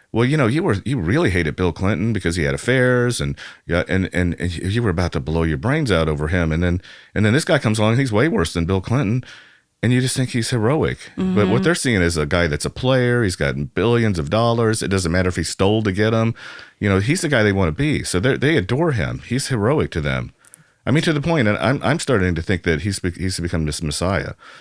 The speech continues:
Speaker 1: I mean, we were very critical of Obama,
Speaker 2: Mm-hmm.
Speaker 1: you know, even though we, we worked very hard to get him elected. But the, the Republicans don't seem to be critical at all. It's, it's, it, it becomes okay when he does it.
Speaker 2: Well, I just
Speaker 1: It wasn't
Speaker 2: wonder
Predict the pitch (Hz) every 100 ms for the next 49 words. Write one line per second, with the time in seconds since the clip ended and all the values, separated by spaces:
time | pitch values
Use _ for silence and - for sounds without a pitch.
0 | - - - 113 147 143 95 120 87 120
1 | 107 82 76 76 71 85 73 62 - 85
2 | 85 - - 82 73 90 87 85 82 78
3 | 85 87 85 80 82 73 71 82 71 71
4 | 82 - 64 64 - - - _ _ 92
5 | 90 92 85 80 87 85 104 98 98 73
6 | 80 73 80 71 71 - - - 87 85
7 | 78 73 76 78 73 67 - - 90 -
8 | - 90 - - 95 104 113 104 95 110
9 | 95 85 90 78 76 - - _ - 208
10 | 220 254 277 110 123 139 127